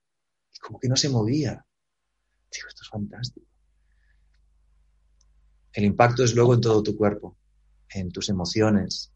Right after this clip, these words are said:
y luego en tu manera de comportarte. Y entonces es ahí donde yo dije, "Quiero más de esto,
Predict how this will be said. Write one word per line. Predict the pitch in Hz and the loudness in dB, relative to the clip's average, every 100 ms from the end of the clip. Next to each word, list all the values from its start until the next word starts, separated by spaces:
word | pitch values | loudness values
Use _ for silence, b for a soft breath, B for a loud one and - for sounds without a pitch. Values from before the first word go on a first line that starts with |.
| _ | _
y | 95 | -2
luego | 104 110 | 2 2
en | |
tu | 107 | 2
manera | 101 98 101 | 0 2 2
de | 98 | 2
comportarte. | 98 92 - 101 101 - - _ _ b b _ | 0 -4 -2 -2 -2 -4 -20 _ _ b b _
Y | 104 | -4
entonces | 101 107 107 | 2 2 4
es | |
ahí | 113 113 | 4 4
donde | 120 113 | 4 6
yo | 107 | 6
dije, | 107 104 104 - | 4 2 0 2
"Quiero | 113 113 | 0 2
más | 104 117 117 92 | 4 4 4 2
de | |
esto, | 85 - | -4 -6